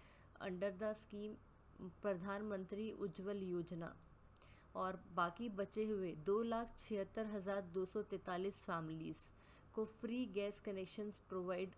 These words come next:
कराए गए हैं under the scheme Himachal गृहिणी Suvidha Yojana।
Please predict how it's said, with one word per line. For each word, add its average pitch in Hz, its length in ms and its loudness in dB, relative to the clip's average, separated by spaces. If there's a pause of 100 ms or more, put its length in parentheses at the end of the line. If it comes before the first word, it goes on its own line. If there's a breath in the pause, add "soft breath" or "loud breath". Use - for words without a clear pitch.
(140)
कराए 175 320 2
गए 185 140 0
हैं 185 320 -2
under 190 600 -2
the 202 200 -2
scheme 185 340 -4 (380 loud breath)
Himachal 185 560 0
गृहिणी 185 500 -2
Suvidha 180 600 -2
Yojana। 160 760 -4